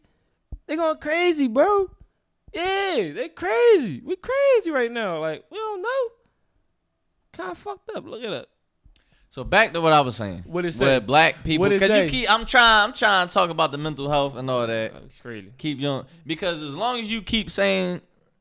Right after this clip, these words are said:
Speaker 2: somebody is something, you putting that energy, en-, energy out there and you manifesting that. So if you keep saying black people is crazy, then that's the energy you're putting out and that's what it's gonna be. But you gotta nip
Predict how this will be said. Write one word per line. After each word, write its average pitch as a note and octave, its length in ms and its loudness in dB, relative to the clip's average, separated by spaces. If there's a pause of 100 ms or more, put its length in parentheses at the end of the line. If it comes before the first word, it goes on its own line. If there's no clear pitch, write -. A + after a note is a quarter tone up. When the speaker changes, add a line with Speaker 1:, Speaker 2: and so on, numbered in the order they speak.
Speaker 2:
somebody E3+ 520 -2
is D3+ 120 -6
something, E3+ 480 -8 (300)
you C#3+ 140 -12
putting C#3 260 -8
that C#3+ 220 -2
energy, B2+ 540 -8 (120)
en-, D#3 340 -4
energy A#2 640 -6
out B2+ 220 2
there A#2 140 -4
and A2+ 100 -6
you C#3 140 -6
manifesting C3 640 -4
that. E2 220 -16 (300)
So - 120 -6
if C3+ 80 -4
you D#3+ 100 -10
keep F3 180 -14
saying D#3+ 220 -6
black C3 300 0
people B2 180 -4
is G#2 100 -6
crazy, A#2+ 500 -2 (260)
then B2 240 0
that's C#3+ 220 -2
the C3+ 140 -2
energy C3 340 -6
you're B2 180 -4
putting B2+ 240 -2
out A#2+ 160 2
and A2 100 -6
that's A#2 160 -6
what G#2+ 120 -10
it's F#2+ 100 -14
gonna F2+ 180 -14
be. G2 300 -6 (420)
But A2+ 200 -6
you C#3 60 -8
gotta C3+ 280 -2
nip D3+ 380 -4